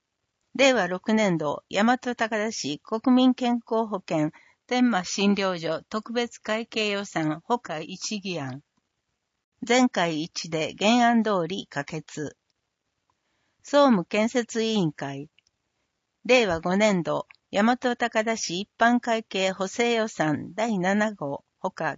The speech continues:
九議案。全会一致で原案通り可決。民生文教委員会。令和五年度、大和高田市国民健康保険事業特別会計補正予算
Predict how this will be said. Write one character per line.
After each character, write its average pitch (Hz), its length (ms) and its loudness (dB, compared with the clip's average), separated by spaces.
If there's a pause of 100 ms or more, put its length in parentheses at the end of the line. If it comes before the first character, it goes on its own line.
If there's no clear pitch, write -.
九 254 260 0
議 196 220 -4
案。 131 240 -8 (1000)
全 247 260 4
会 170 320 0
一 - 240 -6
致 170 40 -6
で 151 300 -4
原 240 300 4
案 240 160 6
通 202 240 0
り 220 120 -6
可 - 160 -10
決。 147 520 -8 (1400)
民 247 200 8
生 254 300 2
文 240 240 6
教 240 300 2
委 233 60 0
員 190 220 2
会。 139 400 -8 (580)
令 247 260 4
和 185 160 0
五 180 140 0
年 196 280 0
度、 143 260 -2 (160)
大 196 140 0
和 240 140 2 (180)
高 220 260 -4
田 214 140 0
市 160 260 -8
国 226 320 0
民 262 200 6
健 240 260 0
康 247 260 0
保 220 140 -10
険 220 220 0
事 208 160 -6
業 165 260 -4
特 214 320 -8
別 262 260 -2
会 233 220 -2
計 220 240 -2
補 226 140 -6
正 202 200 -2
予 190 160 -2
算 139 360 -4